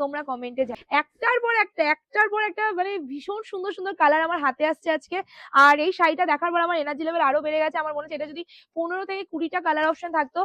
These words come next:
আমি মনে হয় সব কটা এভাবেই দেখাতাম। Seriously এতটাই সুন্দর, কোয়ালিটি এত, আমি কিন্তু ডবল করে দেখাচ্ছি, তাও দেখো কতটা নরম। মাশরুতে আছে ম্যাম,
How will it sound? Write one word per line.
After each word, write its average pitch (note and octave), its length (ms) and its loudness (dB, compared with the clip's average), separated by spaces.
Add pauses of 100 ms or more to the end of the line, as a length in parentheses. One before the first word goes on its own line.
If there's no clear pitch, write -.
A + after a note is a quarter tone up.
(260)
আমি C#4+ 240 2
মনে E4+ 120 -2
হয় F#4+ 140 -6
সব C#4+ 100 2 (100)
কটা E4 160 4
এভাবেই D#4+ 460 0
দেখাতাম। D4+ 340 -2 (340)
Seriously F#4 520 4 (100)
এতটাই E4+ 340 -2
সুন্দর, D#4+ 380 -4 (140)
কোয়ালিটি E4+ 400 0
এত, D#4 180 -2
আমি D#4+ 120 -8
কিন্তু E4 200 -6
ডবল C#4+ 300 4
করে F4+ 100 -2
দেখাচ্ছি, E4+ 280 0
তাও C#4+ 240 4
দেখো D#4 200 -2 (120)
কতটা F4+ 440 -2
নরম। D4 260 2 (300)
মাশরুতে D#4+ 540 -2
আছে F#4+ 180 -6
ম্যাম, F4 140 2